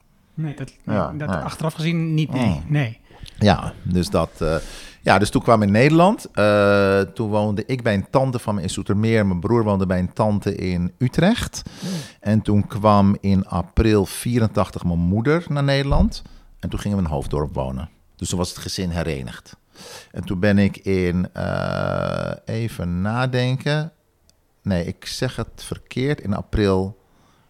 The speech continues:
Speaker 2: drieëntachtig kwam mijn moeder naar Nederland. En ik ben toen in september, eh,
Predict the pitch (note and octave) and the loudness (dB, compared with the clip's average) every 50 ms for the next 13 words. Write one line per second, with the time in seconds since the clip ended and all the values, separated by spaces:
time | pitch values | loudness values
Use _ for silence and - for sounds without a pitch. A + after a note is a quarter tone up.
0 | _ _ - F2+ F2+ - - D3 D3+ D3+ C3+ B2+ - G#2 F#2 - - F#2+ - - | _ _ -8 -6 -2 0 4 4 6 6 4 4 2 0 0 0 -4 -6 -4 -2
1 | F2+ F2 F2 F2+ F#2+ G#2+ A#2 C#3+ C#3 C#3 C3+ C3+ C3+ C3+ C3 C3+ C3+ C#3 C3+ - | 0 0 2 2 2 2 2 0 0 2 2 2 2 2 2 2 0 0 0 0
2 | - G2+ G2 F#2 F2+ G2 F#2+ F#2+ F2 - F#2 F#2 F#2+ - F#2 - - F2+ F2 - | 0 -2 0 0 2 2 2 2 2 0 0 -2 0 0 -2 -2 -2 -4 -4 -6
3 | _ _ - - C3 C#3 D3 C#3 C#3 C3+ C3+ C3+ C3+ C3+ - _ - - - - | _ _ -2 0 2 2 4 4 4 4 4 2 2 -2 -6 _ -20 -20 -20 -20
4 | - - - - - - - - _ _ _ - - G1+ G1+ G1+ G1+ G1+ G1+ G1+ | -20 -20 -18 -18 -20 -20 -20 -20 _ _ _ -8 -6 -4 -2 -2 -2 -2 -2 -2
5 | G1+ G1+ G1+ G1+ G1+ G1+ G1+ | -2 -2 -2 -2 -2 -2 -4